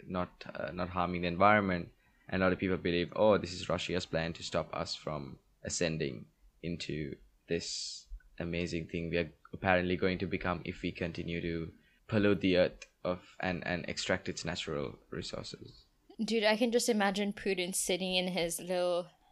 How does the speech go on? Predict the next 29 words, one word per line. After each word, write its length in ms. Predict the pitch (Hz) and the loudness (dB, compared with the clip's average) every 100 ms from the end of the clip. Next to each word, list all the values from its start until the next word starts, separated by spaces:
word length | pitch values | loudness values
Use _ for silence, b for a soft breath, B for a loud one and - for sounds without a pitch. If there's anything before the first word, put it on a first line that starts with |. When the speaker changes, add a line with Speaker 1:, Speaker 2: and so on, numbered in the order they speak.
| - | 2
Speaker 2:
bunker 580 | 170 175 175 156 - - _ _ _ _ | 2 0 -2 0 0 -4 _ _ _ _
away 280 | 196 180 180 | -2 2 2
from 260 | 180 196 185 | 2 0 0
the 120 | 175 | 2
world 540 | 170 165 160 170 - - _ _ _ - | 4 4 2 0 -4 -12 _ _ _ -6
in 140 | 185 | -4
isolation, 960 | - 156 - 170 151 - - - - 180 _ _ _ _ _ | -2 -2 0 -2 -2 -4 -4 -6 -12 -16 _ _ _ _ _
twiddling 520 | - - 190 - 185 170 | -10 -6 -6 -4 -6 -4
his 180 | 170 - | -6 -8
thumbs 1000 | - 165 156 156 160 160 160 - - - _ | -4 0 0 -4 -8 -10 -10 -8 -10 -12 _
and 180 | - 160 160 - _ - | -10 -10 -10 -14 _ -16
laying 560 | 180 175 170 160 156 160 | -8 -2 2 2 0 -4
conspiracy 800 | - 175 170 - - - - 160 | -10 -12 -10 -10 -8 -8 -10 -10
theories 640 | - - 52 - - - - | -10 -8 -8 -8 -8 -8 -6
in 140 | 180 | -4
his 220 | 185 175 | -4 -4
wake. 540 | - - - - - _ _ - | -6 -10 -12 -20 -20 _ _ -2
We 60 | 254 | 4
wouldn't 280 | 302 381 | 6 8
actually 340 | 277 247 - 208 | 8 6 6 6
know, 200 | 190 170 | 6 8
right, 240 | 160 170 - | 8 6 2
if 180 | 185 - | -4 0
Russia 280 | 175 - | 0 2
was 160 | 175 175 | 2 2
behind 340 | 170 165 160 | 0 0 -2
it 60 | - | -2
or 80 | 156 | -4
not. 240 | 160 - | -4 -6